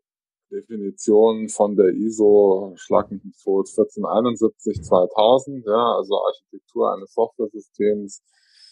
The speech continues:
ist sozusagen die Struktur, äh, von deren Komponenten und wie die zusammen interagieren. Ja, das ist meistens das, was man für Lösungs-, ähm, Architektur verwendet. Ähm,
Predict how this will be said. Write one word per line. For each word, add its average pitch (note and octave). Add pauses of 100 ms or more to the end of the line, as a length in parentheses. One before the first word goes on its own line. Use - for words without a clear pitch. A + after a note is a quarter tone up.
(420)
ist G#2
sozusagen G2
die F#2
Struktur, - (600)
äh, - (160)
von G2+
deren G2
Komponenten A2
und G2
wie G#2
die G2
zusammen G2
interagieren. G2+
Ja, G#2
das -
ist -
meistens -
das, -
was G#2
man G2+
für G2+
Lösungs-, B2 (140)
ähm, A#2 (520)
Architektur A2
verwendet. A#2 (800)
Ähm, G2+